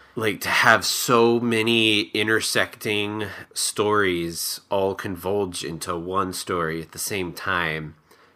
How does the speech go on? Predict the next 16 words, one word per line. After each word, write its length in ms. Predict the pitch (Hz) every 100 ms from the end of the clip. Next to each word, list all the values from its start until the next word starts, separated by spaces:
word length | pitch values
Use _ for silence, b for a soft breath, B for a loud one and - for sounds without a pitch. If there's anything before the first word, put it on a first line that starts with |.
| b b -
and 340 | 92 87 85
have 400 | - 95 90 90
it 420 | 90 82 - 87
work 520 | 98 98 90 - - -
as 180 | 95 90
well 300 | 90 90 98
as 140 | 90
it 160 | 87 71
did, 460 | 101 90 78 80 - _ b b b b b -
it's, 420 | 92 - - -
it's 180 | 110 -
something 340 | 120 104 98
else. 340 | 87 85 - -
I 60 | 104
don't 220 | 107 101
wanna, 320 | 107 98 90